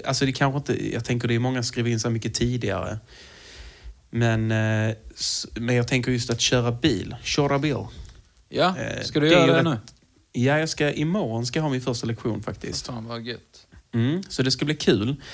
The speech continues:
Speaker 1: Men
Speaker 2: Ja.
Speaker 1: sen, så idag så passade jag min brorson.
Speaker 2: Oh, hur var det?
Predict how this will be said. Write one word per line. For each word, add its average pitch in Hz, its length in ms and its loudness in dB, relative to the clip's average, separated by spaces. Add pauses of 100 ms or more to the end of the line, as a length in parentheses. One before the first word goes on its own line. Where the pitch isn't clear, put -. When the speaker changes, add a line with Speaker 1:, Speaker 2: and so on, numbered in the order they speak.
(180)
Speaker 1:
Men 131 120 4
Speaker 2:
Ja. 165 80 6
Speaker 1:
sen, 156 420 4 (360)
så - 300 0 (240)
idag 120 640 4
så - 120 -2
passade 131 460 2
jag 120 80 4
min 120 160 2
brorson. 135 760 -2 (600)
Speaker 2:
Oh, 220 260 2
hur 240 100 2
var 233 120 2
det? 151 200 0